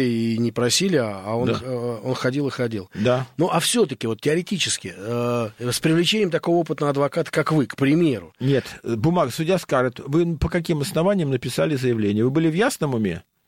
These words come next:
Speaker 1: Он скажет: «А мне не объясняли». Или, или скажет
Speaker 2: Что тебе
Speaker 1: его,
Speaker 2: объясняли? Вы
Speaker 1: а,
Speaker 2: взро-,
Speaker 1: или
Speaker 2: нет.
Speaker 1: скажет его плачущая жена. Ну вот,
Speaker 2: Жена
Speaker 1: ну
Speaker 2: вообще никто здесь.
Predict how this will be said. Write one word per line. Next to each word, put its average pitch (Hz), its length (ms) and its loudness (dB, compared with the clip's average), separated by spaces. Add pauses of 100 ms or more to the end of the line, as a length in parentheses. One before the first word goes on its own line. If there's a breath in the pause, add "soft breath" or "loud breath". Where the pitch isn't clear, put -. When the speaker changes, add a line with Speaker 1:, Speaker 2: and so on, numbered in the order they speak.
(220)
Speaker 1:
Он 135 100 -4
скажет: 160 180 0
«А 143 60 2
мне 202 140 4
не 226 120 4
объясняли». 185 720 -2
Или, 170 320 0
или 208 320 4
скажет 165 300 2
Speaker 2:
Что - 20 -8
тебе 175 120 2
Speaker 1:
его, 123 100 4
Speaker 2:
объясняли? 107 360 -2
Вы 156 140 4
Speaker 1:
а, 165 100 4
Speaker 2:
взро-, 147 160 -2 (220 loud breath)
Speaker 1:
или 220 140 2
Speaker 2:
нет. 262 80 4
Speaker 1:
скажет 240 280 2
его 226 100 4
плачущая 190 520 0
жена. 165 380 2
Ну 139 160 2
вот, 175 180 4 (320 loud breath)
Speaker 2:
Жена 202 300 2
Speaker 1:
ну 220 60 4
Speaker 2:
вообще 180 280 0
никто 156 340 0
здесь. 180 400 -4